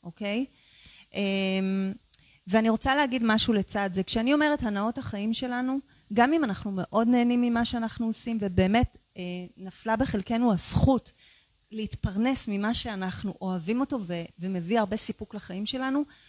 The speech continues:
לא לזה אני מתכוונת שאני אומרת הנאות חיים. כשאני מתכוונת להנאה, באלף, אני מתכוונת באמת לדברים שהם לא נכ-, נכנסים בתוך הסדר יום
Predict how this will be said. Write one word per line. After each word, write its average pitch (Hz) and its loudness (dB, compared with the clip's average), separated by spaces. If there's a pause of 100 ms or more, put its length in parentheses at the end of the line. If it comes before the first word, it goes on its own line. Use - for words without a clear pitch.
(120)
לא 226 -2
לזה 233 -2
אני 233 -2
מתכוונת 196 -4
שאני 180 -6
אומרת 180 -2
הנאות 170 -4
חיים. 165 -4 (460)
כשאני 214 -4
מתכוונת 254 -2
להנאה, 180 -4 (140)
באלף, 202 -4 (360)
אני 208 -2
מתכוונת 233 2
באמת 202 -4
לדברים 226 -2 (520)
שהם 202 -4
לא 269 0
נכ-, 240 -6
נכנסים 254 -2
בתוך 247 -4
הסדר 233 -2
יום 208 -2